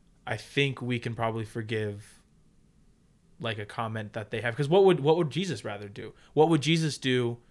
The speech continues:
in those situations, right? He doesn't get defensive. He, he kinda takes the brunt of it all.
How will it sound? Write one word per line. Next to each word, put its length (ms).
in 160
those 200
situations, 640
right? 180
He 100
doesn't 220
get 140
defensive. 580
He, 160
he 120
kinda 280
takes 240
the 100
brunt 420
of 140
it 80
all. 380